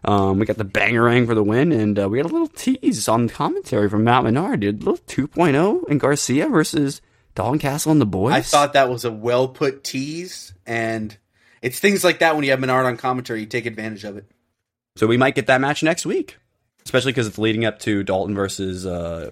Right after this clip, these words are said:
Speaker 1: well, well, no spoiler. Well, that's whatever. It's the same show. We'll, we're potentially getting, we're getting Dalton versus Jericho next week, so we'll, we'll, we'll get that.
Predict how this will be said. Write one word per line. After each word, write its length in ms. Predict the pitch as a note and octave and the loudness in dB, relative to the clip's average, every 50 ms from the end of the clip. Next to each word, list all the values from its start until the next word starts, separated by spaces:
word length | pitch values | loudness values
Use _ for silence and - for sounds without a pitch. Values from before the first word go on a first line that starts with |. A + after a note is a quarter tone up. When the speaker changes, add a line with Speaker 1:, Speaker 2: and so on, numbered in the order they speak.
| - - | -6 -4
Speaker 1:
well, 120 | G#2 G#2 | -4 -2
well, 400 | G2 A2+ A#2 G2 G2 F2+ D2+ - - | 0 0 -2 -2 -4 -6 -10 -16 -18
no 260 | - G2 G#2 B2+ C3 | -10 -2 0 2 2
spoiler. 360 | B2+ - - A2+ A2 G2 E2+ - | 2 0 0 2 2 2 0 0
Well, 220 | - C#3+ D#3+ D3 C#3 | 2 2 2 2 2
that's 280 | - F#3 F#3+ G3 E3 | 0 -2 -2 -2 -2
whatever. 260 | A#2+ G#2 G2 E2+ E2+ F2 | -4 -6 -6 -6 -6 -10
It's 120 | F#2 - | -12 -12
the 80 | - - | -12 -10
same 220 | - G#2+ F#2 F2 | -8 -8 -8 -8
show. 220 | F2 - D#2+ D2+ | -8 -10 -10 -10
We'll, 180 | E2 G2 A2 B2+ | -6 -4 -4 -4
we're 340 | A#2+ C3 A#2+ B2+ B2+ B2+ C3 | -4 -4 -4 -2 -2 -2 -4
potentially 400 | C3 C3+ D3 C3 B2 - A#2+ A2+ | -4 -2 -2 -2 0 0 -2 -2
getting, 240 | G#2+ A2 G#2 G#2 - | 0 0 -2 -2 -2
we're 80 | A2 | -2
getting 220 | A2 A#2+ A2+ A2 G2+ | 0 0 0 0 2
Dalton 260 | G#2+ G#2 G2+ F#2+ G2 | 0 0 0 0 -2
versus 380 | G2 F#2+ F#2 - F#2 F2 E2+ | -2 -4 -4 -4 -8 -10 -10
Jericho 300 | - - G2+ F2 E2+ - | -6 -6 -6 -6 -6 -10
next 220 | E2 - - - - | -14 -14 -14 -12 -12
week, 140 | - - - | -12 -10 -8
so 320 | - - - - F2+ F#2+ - | -6 -4 -2 -2 -2 -4 -2
we'll, 260 | - F#2 F2+ F2 E2 - | -2 0 0 0 -2 -2
we'll, 240 | F2 F2+ F2+ F2 - - | -2 -2 0 -2 -2 -4
we'll 140 | - F2+ F#2+ | -4 -4 -2
get 160 | F2 F2+ E2+ - | -2 -2 -2 -2
that. 320 | - F2 E2+ E2+ - - | -4 -4 -4 -4 -6 -8